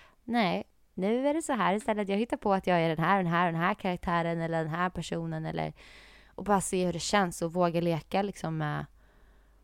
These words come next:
med hur, alltså, hur långt kan man ta gränsen, liksom.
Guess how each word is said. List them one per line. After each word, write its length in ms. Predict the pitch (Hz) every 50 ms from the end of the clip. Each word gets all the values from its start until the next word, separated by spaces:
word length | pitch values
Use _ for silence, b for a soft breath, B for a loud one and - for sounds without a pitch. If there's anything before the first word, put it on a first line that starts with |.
| _ _ _ _ - -
med 160 | - 175 175 170
hur, 180 | 165 175 170 175 175 165 -
alltså, 160 | 180 165 170
hur 120 | 170 175
långt 240 | 170 170 165 160 -
kan 160 | - - 165
man 200 | 160 156 156 156
ta 220 | - - 165 165 165
gränsen, 520 | 151 160 165 175 190 185 - 175 165 165
liksom. 440 | 165 165 - - 170 170 175 170